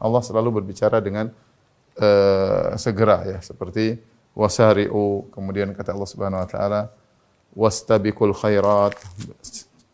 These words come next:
berlomba-lombalah. Demikian juga dalam ayat yang lain, "Sabiqu," ya. Eh, kemudian, eh, "Falyatanafasil mutanafisun," ya. Bersainglah. Jadi, untuk amal soleh,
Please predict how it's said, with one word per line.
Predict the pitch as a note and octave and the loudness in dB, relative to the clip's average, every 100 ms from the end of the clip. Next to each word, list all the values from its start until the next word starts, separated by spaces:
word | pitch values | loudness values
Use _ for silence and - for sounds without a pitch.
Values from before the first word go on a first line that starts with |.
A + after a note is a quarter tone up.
| _ | _
berlomba-lombalah. | G#2+ G2+ G#2+ G#2 G#2 G#2 G#2+ G#2 G#2+ G#2+ - _ - | -10 -6 2 4 4 4 4 4 0 -4 -12 _ -14
Demikian | F#2+ F#2+ G#2+ | -12 -6 -2
juga | G#2+ G#2 | 2 2
dalam | G2 G2 | 0 -2
ayat | G2 | -2
yang | A2 G2+ | -2 -2
lain, | G#2+ G2+ | -2 -2
"Sabiqu," | - B2 A2+ A2 A2 A2 G#2+ G#2 - _ _ _ _ - | 4 4 6 2 0 0 0 -4 -12 _ _ _ _ -14
ya. | G#2 G#2 - _ _ _ - | -10 -10 -12 _ _ _ -10
Eh, | F#2 F#2+ | -6 -4
kemudian, | F#2+ G2 G2+ G#2+ G2+ - _ _ _ _ _ - | -4 0 4 4 2 -4 _ _ _ _ _ -10
eh, | G2 G#2+ G2+ | -2 0 2
"Falyatanafasil | A2 A2 G#2+ A2 A2 G#2 A2 A2+ G#2 | 4 6 6 4 4 2 0 -2 -4
mutanafisun," | G2+ G2+ G#2 G2+ G#2+ - A2+ G#2+ G#2 | -4 -4 -4 -6 -8 -2 -2 -2 -4
ya. | F#2+ F#2 - _ _ _ _ _ | -6 -6 -12 _ _ _ _ _
Bersainglah. | - G#2+ - A2 A2+ A2 G#2 - _ _ _ _ | -2 0 4 4 4 4 0 -2 _ _ _ _
Jadi, | - B2+ D3+ - _ _ _ - | -4 -2 -2 -4 _ _ _ -4
untuk | B2 B2 A#2+ | -4 -2 0
amal | B2 A#2+ | 2 2
soleh, | A#2+ A#2 D3+ | 4 4 4